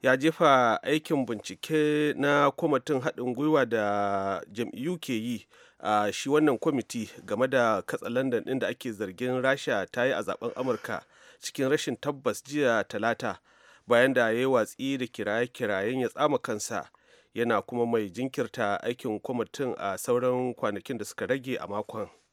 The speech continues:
Ɗan majalisar wakilai Nunes ya soke ganawar sirri da shugaban hukumar bincike ta F B I James Comey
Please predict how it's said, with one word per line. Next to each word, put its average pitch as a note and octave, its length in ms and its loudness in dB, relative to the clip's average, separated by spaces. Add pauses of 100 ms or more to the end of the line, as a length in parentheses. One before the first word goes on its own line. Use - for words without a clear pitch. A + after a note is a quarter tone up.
(760)
Ɗan G#3 160 4
majalisar D#3+ 460 2
wakilai C#3 640 0
Nunes D3 460 2
ya B2 160 2
soke E3 520 -2
ganawar C3 480 2
sirri D3+ 460 -4
da G#2+ 280 0
shugaban A#2+ 540 -4
hukumar B2+ 480 -4
bincike B2+ 680 -8
ta - 140 -12
F B2+ 100 -8
B B2+ 220 -10
I B2 160 0
James B2+ 300 -6
Comey G2 380 -8